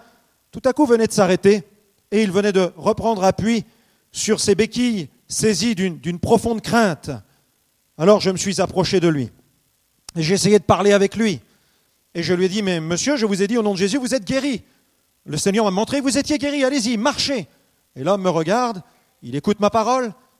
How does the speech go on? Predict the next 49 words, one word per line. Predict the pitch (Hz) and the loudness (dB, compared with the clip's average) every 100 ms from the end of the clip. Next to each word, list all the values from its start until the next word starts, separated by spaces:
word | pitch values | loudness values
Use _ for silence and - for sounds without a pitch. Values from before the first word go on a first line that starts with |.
| - | -10
et | 202 | -8
il | 202 | -4
commence | 196 214 233 - - | -2 0 -2 -4 -8
à | 175 | -4
lever | 160 180 | -2 0
ses | 220 240 | 0 0
béquilles | 254 - 285 220 _ _ | -4 -2 -4 -4 _ _
et | 175 | -4
à | 175 | 0
marcher | 226 - 277 | 0 -2 -4
tout | 277 | 0
à | 277 | 0
nouveau. | 269 277 277 | 2 2 2
Les, | 185 151 | 2 -2
les | 139 143 | -4 0
larmes | 196 226 208 160 _ _ _ | 2 0 -2 -10 _ _ _
coulent | 269 294 208 | 4 4 2
sur | - 196 | -4 -4
ses | - 185 | -2 -2
joues | 170 285 | 0 -2
parce | - 202 | 0 -2
qu'il | - 226 | -2 -2
se | 208 | 0
rend | 196 | 0
compte | 254 277 | -2 -4
qu'il | - 277 | -4 -4
est | 269 | -2
guéri. | 294 302 233 _ _ - | -2 -2 -4 _ _ -18
Je | 117 | -8
continue | - 220 208 214 | -4 -2 -2 -2
à | 190 | -2
prier | - 185 202 208 | -2 0 2 2
dans | 160 156 | 0 -2
d'autres | 175 202 175 | -2 0 -2
endroits | 180 165 | -2 -2
de | 175 | -2
la | 196 | 0
salle | 269 277 233 - - - | 0 -2 -4 -14 -12 -4
et | 226 | 0
quelques | 220 208 202 | 0 2 0
instants | 202 202 | 0 -2
plus | 151 185 | -2 2
tard, | 262 254 | 2 2
il | 226 | -2
reprend | 196 220 - | 0 0 4
appui | 202 - 233 240 | 2 2 -2 -2
sur | 247 | -4
ses | - 240 | -4 -4
béquilles. | 240 302 294 175 | -4 -2 -4 -4